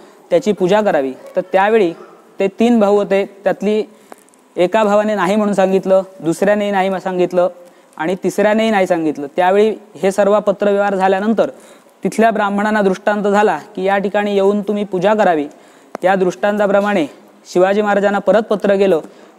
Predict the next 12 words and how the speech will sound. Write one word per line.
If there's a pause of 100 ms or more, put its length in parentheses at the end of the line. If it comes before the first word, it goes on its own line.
(120)
की
आमच्यापैकी
एक
भाऊ
येऊन (140)
या
ठिकाणी
पूजा
करेल (580)
आणि
या
पत्राप्रमाणे